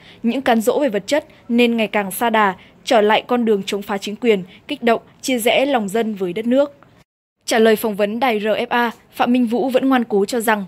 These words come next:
mình không phạm tội và tự huyễn, hoặc rằng đó là một hành động yêu nước. Cái lưỡi không xương của Vũ còn lắt léo, đưa ra lập luận hết sức nực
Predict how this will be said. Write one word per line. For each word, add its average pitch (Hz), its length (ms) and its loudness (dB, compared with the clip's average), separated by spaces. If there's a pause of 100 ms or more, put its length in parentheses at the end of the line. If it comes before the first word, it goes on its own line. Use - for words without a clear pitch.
(200)
mình 240 220 2
không 262 200 -2
phạm 254 240 -2
tội 220 200 0 (200)
và 233 140 2
tự 240 220 -2
huyễn, 240 260 0 (220)
hoặc 220 200 0 (240)
rằng 208 420 -2
đó 202 160 2
là 269 120 2
một 214 200 0
hành 202 200 -4
động 214 200 0
yêu 226 160 0
nước. 285 260 4 (280)
Cái 226 140 4
lưỡi 233 260 2
không 240 180 -4
xương 220 260 -2
của 196 100 -2
Vũ 208 220 -6
còn 254 180 0
lắt 240 160 -2
léo, 208 300 0 (200)
đưa 226 140 6
ra 214 160 2
lập 196 160 2
luận 208 180 2
hết 262 220 -4
sức - 180 -2
nực 220 140 0